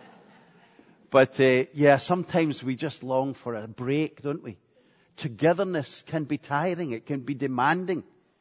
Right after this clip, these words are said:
And that makes it a struggle for us. And the third thing that's, uh, <laughs> that's a, a trouble for me anyway is this idea of shining. Shining. Radiating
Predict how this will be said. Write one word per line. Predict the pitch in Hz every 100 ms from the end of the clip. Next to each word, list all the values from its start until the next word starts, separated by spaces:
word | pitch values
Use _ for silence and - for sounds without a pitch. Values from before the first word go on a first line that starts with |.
| _ _ _ _ _ _
And | 110 123
that | 127 165
makes | 170 156 -
it | -
a |
struggle | - - 143 156
for | - 147
us. | 131 - - - _ _ _ - -
And | 170
the | 160
third | 220 214
thing | 208 190
that's, | 147 135 - - _ _ -
uh, | 143 147 143 135 - 139
<laughs> | 180 165
that's | 156 151 156
a, | 139 -
a | 139
trouble | - 175 170 165
for | 123 139
me | 160 185 160
anyway | 165 170 156 139 - - -
is | 165 143
this | 175 185
idea | 156 139 156
of | 131
shining. | - 143 175 127 - _ _ _ _ _
Shining. | - - 165 202 214 - - _ _ _ _ _ _ _ _ _
Radiating | 147 185 240 277 240 277 254 254 - 139